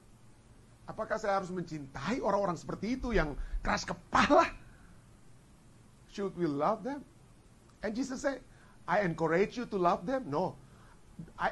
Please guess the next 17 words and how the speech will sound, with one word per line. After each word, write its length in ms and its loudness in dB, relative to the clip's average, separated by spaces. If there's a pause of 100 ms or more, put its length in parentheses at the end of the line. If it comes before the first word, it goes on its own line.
advise 560 6
you 80 2
to 80 -2
love 320 8
them." 320 -2
No. 400 12 (880)
Jesus 240 0
say, 240 0 (160)
"I 640 12
command 880 12
you." 240 -2 (1500)
Allah 320 8
berikan 400 2
perintah 560 4
untuk 240 2
lakukan 320 4
sesuatu, 480 2